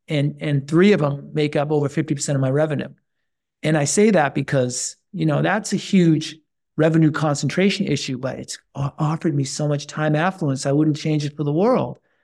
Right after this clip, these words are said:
'Cause I, like I said, my daughters love me. I mean, when they see me, especially my oldest one, because my youngest is in that sixteen, seventeen-year-old, and nothing I can say or do is right, but she still loves me. I can see it in her eyes. Um, but there's just this look that they say, they know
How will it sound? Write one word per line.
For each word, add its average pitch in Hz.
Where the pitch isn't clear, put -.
'Cause 165
I, 151
like 165
I 151
said, 202
my 147
daughters 151
love 165
me. 147
I 147
mean, 160
when 165
they 165
see 254
me, 262
especially 208
my 143
oldest 151
one, 143
because 143
my 143
youngest 165
is 151
in 160
that 143
sixteen, 196
seventeen-year-old, 160
and 147
nothing 180
I 160
can 165
say 170
or 165
do 160
is 147
right, 151
but 160
she -
still 196
loves 151
me. 143
I 143
can 156
see 156
it 147
in 151
her 147
eyes. 156
Um, 156
but 165
there's 196
just 220
this 208
look 247
that 147
they 165
say, 160
they 196
know 165